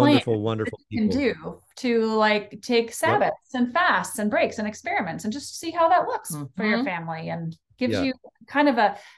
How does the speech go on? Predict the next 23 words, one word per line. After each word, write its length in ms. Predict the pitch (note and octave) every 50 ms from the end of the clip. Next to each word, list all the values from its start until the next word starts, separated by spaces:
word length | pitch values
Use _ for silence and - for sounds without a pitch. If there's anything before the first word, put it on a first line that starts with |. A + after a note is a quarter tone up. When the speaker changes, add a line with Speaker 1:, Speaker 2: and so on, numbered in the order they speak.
| _ -
Speaker 2:
once 200 | C#4 D#4 D#4 E4
you 80 | D#4+
pull 200 | - - E4 D#4 C#4
out 160 | A#3 A#3 C4+
of 80 | D#4+ D#4+
that 260 | F#4 F4+ F4+ D#4 - -
for 240 | - C#4 C4 - -
even 340 | - C4+ E4 E4+ F#4+ F#4 F#4
seven 400 | F4+ - - A#3+ A#3 C4+ C4 B3 G#3
days, 680 | G3 F3+ F#3 G3 A3+ C4 D4 D#4 E4 D#4 - - - _ _ _ _ _ _ _ _ _ _
um, 520 | - G#3+ G#3+ G#3+ G#3 G#3 G#3 G3+ F#3+ F3 - _ _ _ _ _ _ _ _ _ _
then 380 | G#3 G#3 B3 C4+ D#4+ D#4 - -
we 160 | - G#3+ A#3 C#4
were 60 | C#4
talking 200 | C#4 C4 A#3+ B3
about 140 | A3+ A3+ A#3
this 140 | A#3 A3 A#3+
in 60 | A3
our 120 | G3+ G3 G3
last 360 | A3 D4 G4 G4+ - - -
episode 400 | - G#3+ - G3 - - F#3+ F#3
of 120 | F3+ F3+ F3+
this, 280 | G3+ G3 G#3 G#3 -